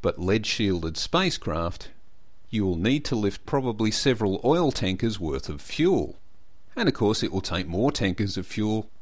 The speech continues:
just to get that first lot of tankers into orbit, so you'll need,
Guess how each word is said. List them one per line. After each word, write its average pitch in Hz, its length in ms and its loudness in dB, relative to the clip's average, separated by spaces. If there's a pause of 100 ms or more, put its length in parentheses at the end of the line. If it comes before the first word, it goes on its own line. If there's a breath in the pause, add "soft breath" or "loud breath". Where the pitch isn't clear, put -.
(120)
just 107 220 -2
to 101 80 -2
get 98 180 2
that 92 180 0
first 113 360 0
lot 95 160 0
of 82 100 -4
tankers 98 420 -2
into 90 240 -2
orbit, 117 500 0 (280)
so - 160 -2
you'll 143 200 2
need, 98 320 0